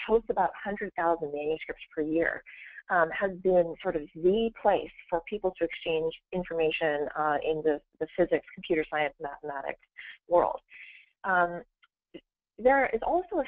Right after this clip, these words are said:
section of arXiv for biology that has been actually operating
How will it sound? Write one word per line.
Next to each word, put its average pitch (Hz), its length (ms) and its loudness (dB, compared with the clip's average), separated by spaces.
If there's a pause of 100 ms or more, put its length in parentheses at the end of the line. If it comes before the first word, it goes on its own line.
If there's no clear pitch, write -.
section 165 580 -8 (200)
of 170 300 6 (120)
arXiv 165 520 0 (200)
for 180 320 0
biology 180 640 -2
that 143 140 -2
has 165 140 -2 (120)
been 156 280 -2 (100)
actually 196 360 -4
operating 156 560 -2